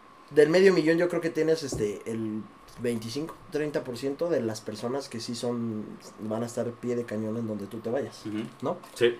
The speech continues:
Speaker 1: Entonces ahí te convendría a ti y nos mantendrían mejor a nosotros como, como creadores de contenido, ¿no?
Speaker 2: Ajá.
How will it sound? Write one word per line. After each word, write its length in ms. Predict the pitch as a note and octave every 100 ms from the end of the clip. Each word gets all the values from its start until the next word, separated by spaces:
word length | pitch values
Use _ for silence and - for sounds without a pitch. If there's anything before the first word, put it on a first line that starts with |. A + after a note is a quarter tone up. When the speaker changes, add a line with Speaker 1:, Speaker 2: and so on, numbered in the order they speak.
| - -
Speaker 1:
Entonces 240 | A#2+ C3+ D3
ahí 120 | D#3
te 140 | F3
convendría 440 | D3 C#3 B2+ C#3 D3
a 40 |
ti 160 | D#3 E3
y 60 | C#3+
nos 280 | B2+ B2 A2+
mantendrían 1080 | B2 B2 B2 B2+ A#2+ C3 D3 C#3+ A#2+ A#2 A2+
mejor 320 | A2+ C#3 C3+
a 40 |
nosotros 440 | B2+ A2+ D3 A#2 G#2+
como, 460 | A2 G#2+ G#2 G#2 G#2
como 340 | A2+ G#2+ G#2+
creadores 420 | G#2+ A2 A2+ A2+ A2
de 60 |
contenido, 440 | G#2+ G#2+ A#2 C3+ G2
¿no? 360 | G2 - -
Speaker 2:
Ajá. 200 | G#2 G2+